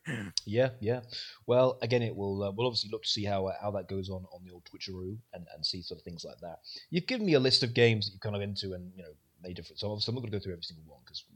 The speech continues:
goddamn, we'd be here for, like, three, four hours talking about everything. And, uh, I think we bore the listeners to death on, on things like that. With the different, uh, you know, companies out there, we've got Sony, we've got the Microsoft, we've got the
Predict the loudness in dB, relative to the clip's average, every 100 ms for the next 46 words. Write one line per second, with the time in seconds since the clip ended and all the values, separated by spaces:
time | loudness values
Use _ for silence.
0 | -14 -14 -14 -16 -16 -16 -16 -16 -18 -18
1 | -18 -16 -14 -14 -14 -16 -16 -16 -18 -18
2 | -18 -20 -20 -20 -20 -20 -20 -18 -6 -4
3 | -2 -2 4 6 8 8 6 2 2 2
4 | -2 -4 -6 -6 -8 -8 -10 -10 -4 -2
5 | -2 _ -20 -20 -20 -20 -20 -16 -12 -12
6 | -12 -14 -16 -14 -12 -10 -12 _ _ _
7 | _ -6 0 2 2 -2 -8 -14 -16 -18
8 | _ -4 0 0 0 0 -2 -4 -2 2
9 | 2 2 0 0 -2 -6 -10 _ _ -8
10 | -6 -4 0 2 4 4 4 2 0 4
11 | 6 8 6 2 0 -2 -2 -2 -2 -2
12 | -8